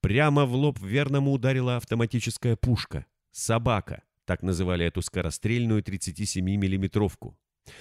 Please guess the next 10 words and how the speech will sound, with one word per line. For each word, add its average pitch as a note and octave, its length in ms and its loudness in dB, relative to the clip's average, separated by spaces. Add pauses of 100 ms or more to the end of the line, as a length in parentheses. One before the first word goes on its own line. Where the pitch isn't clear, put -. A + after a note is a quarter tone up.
(140)
Её A#2+ 320 4
частые C3 560 0
выстрелы A#2 560 2
действительно B2 680 0
напоминали A#2 560 2
быстрый C3 540 0
и A#2 60 2
злой G2+ 340 2
собачий F#2+ 540 -2
лай. C#2 360 -6